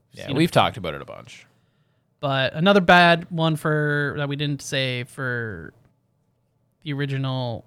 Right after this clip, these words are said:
Speaker 2: story is, uh, Tokyo Ghoul.
Speaker 1: That one confuses me because,
Speaker 2: Where
Speaker 1: like, season two, like, they're kinda doing it a Blue Exorcist in a way.
Speaker 2: They went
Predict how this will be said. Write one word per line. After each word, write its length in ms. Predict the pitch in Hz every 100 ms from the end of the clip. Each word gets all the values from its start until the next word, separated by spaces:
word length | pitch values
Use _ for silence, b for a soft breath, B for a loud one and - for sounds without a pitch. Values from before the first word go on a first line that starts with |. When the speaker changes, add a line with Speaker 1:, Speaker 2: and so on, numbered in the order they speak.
| _
Speaker 2:
story 560 | - - 135 143 131
is, 180 | 120 127
uh, 400 | 117 104 82 67 -
Tokyo 340 | 147 131 131
Ghoul. 400 | 127 131 120 135 - _ _ _ _ _ _ _ _
Speaker 1:
That 180 | 151 208
one 120 | 214
confuses 520 | 170 143 151 139 117
me 140 | 110
because, 360 | 101 101 135 131
Speaker 2:
Where 100 | 110
Speaker 1:
like, 140 | 104 -
season 340 | - 143 131
two, 320 | - 127 120
like, 280 | - 101 -
they're 100 | 123
kinda 200 | - 175
doing 220 | 156 143 120
it 60 |
a 40 | 92
Blue 200 | 98 87
Exorcist 520 | - - - - -
in 60 | -
a 40 |
way. 100 | -
Speaker 2:
They 220 | 156 147
went 320 | 160 165 208